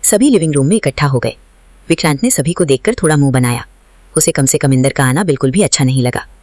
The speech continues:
वो बिना किसी से बात किए अपना breakfast करने लगा। "आपको पता है, मेरा दो दिन बाद जन्मदिन है," जय ने कहा। "बिल्कुल, मैं कैसे भूल सकता हूँ। इतना बड़ा केक लेकर आएंगे तुम्हारे लिए, मगर केक की जगह तुम्हें ही खाऊंगा," इंदर ने बड़े लाड से कहा।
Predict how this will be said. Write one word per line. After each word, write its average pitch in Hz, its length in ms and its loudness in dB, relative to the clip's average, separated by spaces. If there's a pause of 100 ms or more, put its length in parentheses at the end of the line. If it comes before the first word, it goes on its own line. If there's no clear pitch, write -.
(360)
वो 160 80 6
बिना 143 200 2
किसी - 220 -4
से 143 100 0
बात 127 200 -2
किए 185 160 0
अपना 196 200 -2
breakfast 165 380 -2
करने 123 220 0
लगा। 120 240 -4 (540)
"आपको 196 240 -2
पता 202 180 -2
है, 240 160 -4 (140)
मेरा 180 180 2
दो 151 140 2
दिन 151 160 0
बाद 196 140 0
जन्मदिन 131 360 0
है," 123 140 -4 (220)
जय 143 140 2
ने 180 100 2
कहा। 131 220 -6 (560)
"बिल्कुल, 214 280 0 (120)
मैं 220 100 2
कैसे 165 240 0
भूल 139 160 0
सकता - 260 -2
हूँ। 135 140 -6 (440)
इतना 277 200 2
बड़ा 156 180 0
केक 147 220 -2
लेकर 135 240 2
आएंगे 123 200 0
तुम्हारे 127 320 0
लिए, - 180 -6 (240)
मगर 151 140 2
केक 143 220 -2
की 151 100 -2
जगह 143 220 2
तुम्हें 180 240 0
ही 160 60 2
खाऊंगा," - 380 -2 (480)
इंदर 160 180 4
ने 196 120 2
बड़े 147 180 0
लाड 131 180 0
से - 120 -2
कहा। - 240 -8